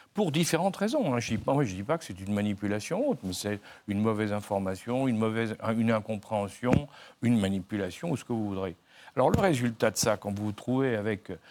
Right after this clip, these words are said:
c'est que vous avez une masse d'informations, il y en a, il faut commencer à sélectionner les bonnes par rapport aux fausses,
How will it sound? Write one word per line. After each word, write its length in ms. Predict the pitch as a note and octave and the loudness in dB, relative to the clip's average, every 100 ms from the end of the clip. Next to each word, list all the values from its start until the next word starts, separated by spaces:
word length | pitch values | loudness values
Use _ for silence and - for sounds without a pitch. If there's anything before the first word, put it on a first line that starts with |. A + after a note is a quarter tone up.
| - - | -20 -6
c'est 100 | A2+ | -2
que 40 | |
vous 120 | B2 D#3 | 2 4
avez 180 | D3 | 4
une 100 | C3 | 4
masse 220 | A#2+ A#2 G2 | 4 4 0
d'informations, 640 | G2 A2+ A2 B2+ - D4 | -4 0 0 0 -2 -6
il 80 | A3+ | 0
y 60 | C3+ | 4
en 80 | |
a, 120 | B2+ A#2+ | 4 2
il 60 | A#2 | -4
faut 160 | - B2+ | -4 -4
commencer 480 | C3+ D3 C#3+ - | -2 -2 0 0
à 60 | A2+ | 0
sélectionner 600 | - C#3+ B2 - B2+ A#2+ | 2 0 0 0 2 4
les 140 | A2+ | 4
bonnes 300 | A2 A#2+ A2 | 4 4 2
par 160 | F#2 F2 | 0 0
rapport 260 | F2+ - E2 | 0 -2 -4
aux 80 | B2+ | -2
fausses, 320 | C#4 C#4 | 0 -2